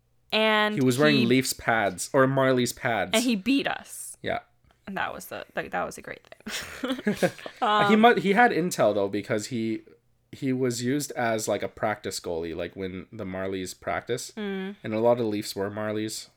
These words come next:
Speaker 1: Yeah,
Speaker 2: right?
Speaker 1: that's fine, yeah.
Speaker 2: But
Speaker 1: But
Speaker 2: whatever.
Speaker 1: a-,
Speaker 2: It was a good
Speaker 1: anyways,
Speaker 2: moment.
Speaker 1: yeah, no, it was. I'm not saying it wasn't. I li-, I
Speaker 2: What
Speaker 1: like
Speaker 2: other good
Speaker 1: those.
Speaker 2: moments?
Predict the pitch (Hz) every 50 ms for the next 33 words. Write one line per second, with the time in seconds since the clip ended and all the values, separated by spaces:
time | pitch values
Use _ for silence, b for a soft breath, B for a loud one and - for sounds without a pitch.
0 | _ - 339 294 247 226 220 - - - - - - - 254 233 - - - -
1 | B B B B B 175 170 170 175 175 147 127 120 120 101 95 - 226 208 196
2 | 202 226 - 330 320 302 311 339 320 285 147 107 - - 247 269 294 - 269 302
3 | 311 277 - 349 370 254 220 220 202 - - - - 226 240 233 254 269 - -
4 | 262 - - - 117 120 117 - 117 117 120 120 120 123 127 135 135 - 131 156
5 | 170 170 160 123 127 120 104 113 110 107 107 104 104 - - - -